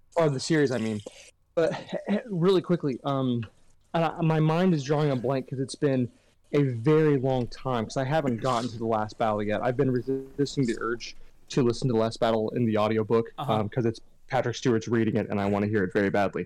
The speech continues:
Speaker 2: Yes.
Speaker 1: Um, but I've been resisting the urge to jump ahead to it because I wanna go back through it again. It's been at least a decade since I visited that particular one.
Speaker 2: Mm,
Speaker 1: Is
Speaker 2: same.
Speaker 1: there not an example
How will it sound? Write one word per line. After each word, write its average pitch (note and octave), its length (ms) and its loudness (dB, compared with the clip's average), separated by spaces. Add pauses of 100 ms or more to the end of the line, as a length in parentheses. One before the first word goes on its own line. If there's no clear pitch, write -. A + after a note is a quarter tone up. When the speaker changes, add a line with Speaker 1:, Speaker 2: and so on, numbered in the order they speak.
(140)
Speaker 2:
Yes. - 360 -12
Speaker 1:
Um, G#2 340 0 (100)
but C3+ 100 2
I've A#2+ 80 2
been A#2 100 0
resisting A#2 380 -2
the A2+ 100 2
urge A#2 160 -2
to A2+ 60 -14
jump A2+ 220 -4
ahead A2+ 300 0
to B2 160 0
it A2+ 60 2 (300)
because A#2+ 220 -2
I A2+ 60 2
wanna G#2+ 180 2
go A2 80 0
back G#2+ 140 -6
through C3 140 0
it A#2+ 60 2
again. B2 260 2
It's - 140 -2
been C3 140 2
at - 80 -2
least - 180 0
a - 60 0
decade G#2+ 400 0
since A2+ 160 -6
I A2+ 80 2
visited A2 340 -2
that A2 120 -4
particular A2 360 -8
one. A2 360 0
Speaker 2:
Mm, E3+ 180 -8 (140)
Speaker 1:
Is F#3 300 4
Speaker 2:
same. F#3+ 100 4
Speaker 1:
there F3 100 4
not C#3 600 2 (200)
an D3+ 140 2
example A2+ 800 0